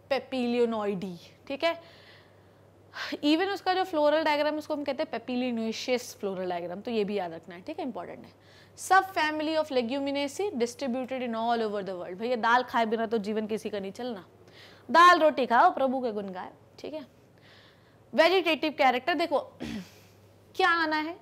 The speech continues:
क्या नहीं आना है इसमें, ये भी पूरा एनसीईआरटी का देख लेना। वेजिटेटिव कैरेक्टर मतलब कि उसका लीफ कैसा है, उसका रूट कैसा है, उसका स्टेम कैसा है, उसका अरेंजमेंट कैसा है, बस यही है, ठीक है। ये कैसे होते हैं? कभी आपने बहुत बड़ा ट्री नहीं देखा होगा,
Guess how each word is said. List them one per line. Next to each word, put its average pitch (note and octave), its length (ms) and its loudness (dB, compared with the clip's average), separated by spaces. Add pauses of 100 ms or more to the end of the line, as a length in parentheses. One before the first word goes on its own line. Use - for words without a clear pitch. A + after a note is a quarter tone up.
(100)
क्या E4+ 140 4
नहीं D#4+ 300 0
आना C#4+ 180 0
है C#4+ 60 0
इसमें, D#4 220 -4
ये C4 100 0
भी G#3+ 180 -4
पूरा E4 200 2
एनसीईआरटी D4 440 0
का D4+ 100 -2
देख A3 180 -4
लेना। - 180 -16 (540)
वेजिटेटिव F4 500 4
कैरेक्टर E4 460 0
मतलब D#4 320 -2
कि D#4 60 -6
उसका D4 180 -4
लीफ D4 280 -2
कैसा C#4 260 -2
है, C4+ 40 -2
उसका C4 180 -4
रूट B3+ 200 -4
कैसा A#3+ 240 -4
है, A#3 40 -2
उसका A#3 180 -4
स्टेम A#3 260 -8
कैसा G#3+ 220 -8
है, G#3 40 -6
उसका G#3 240 -8 (260)
अरेंजमेंट F#3+ 460 -6
कैसा E3+ 240 -10
है, F3+ 40 -4
बस F#3 140 -6
यही D#3+ 160 -8
है, - 120 -18 (180)
ठीक C4 120 -2
है। D4 140 -6 (720)
ये F#4+ 120 2
कैसे F#4 340 4
होते E4+ 220 0
हैं? E4 100 -4
कभी D#4+ 220 0
आपने D4+ 480 0
बहुत C4+ 360 -2
बड़ा C#4+ 220 2
ट्री C#4+ 340 -4
नहीं C4+ 160 0
देखा A3 300 0
होगा, G#3 220 -2